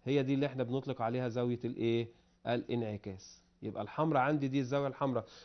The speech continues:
تمثل زاوية السقوط، دي تمثل زاوية مين؟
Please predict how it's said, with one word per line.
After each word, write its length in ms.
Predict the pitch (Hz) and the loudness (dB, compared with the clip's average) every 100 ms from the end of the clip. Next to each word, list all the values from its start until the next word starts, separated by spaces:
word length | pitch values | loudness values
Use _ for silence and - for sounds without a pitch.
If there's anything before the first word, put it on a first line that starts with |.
| - | -2
تمثل 380 | 120 147 147 123 | 2 2 2 0
زاوية 240 | 139 143 139 | 2 0 -2
السقوط، 480 | - 127 156 170 - | -8 -4 -4 -4 -4
دي 160 | 135 | -4
تمثل 420 | 139 135 139 131 | -2 -2 -2 -4
زاوية 300 | 117 131 131 127 | 2 2 2 2
مين؟ 300 | 131 131 | 4 4